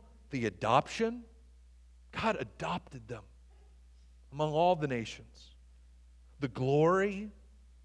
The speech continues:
the covenants, think of the Abrahamic covenant, the Mosaic covenant, the Davidic covenant, the new covenant, the giving of the law,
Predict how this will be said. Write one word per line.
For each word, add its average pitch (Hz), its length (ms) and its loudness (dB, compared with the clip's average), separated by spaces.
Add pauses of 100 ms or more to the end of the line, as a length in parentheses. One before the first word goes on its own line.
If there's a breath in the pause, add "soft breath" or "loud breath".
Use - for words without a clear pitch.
(600)
the 123 80 -8
covenants, 220 840 0
think 127 180 -12
of 120 60 -14
the 135 220 -4
Abrahamic 175 420 0
covenant, 180 360 -2
the 139 60 -8
Mosaic 160 460 0
covenant, 180 380 -4
the 120 120 -8 (160 loud breath)
Davidic 160 400 0
covenant, 180 460 2 (200 loud breath)
the 135 100 -2
new 151 320 0
covenant, 185 720 2 (1700 soft breath)
the 170 80 2
giving 233 340 6
of 214 120 6
the 196 80 4
law, 196 680 6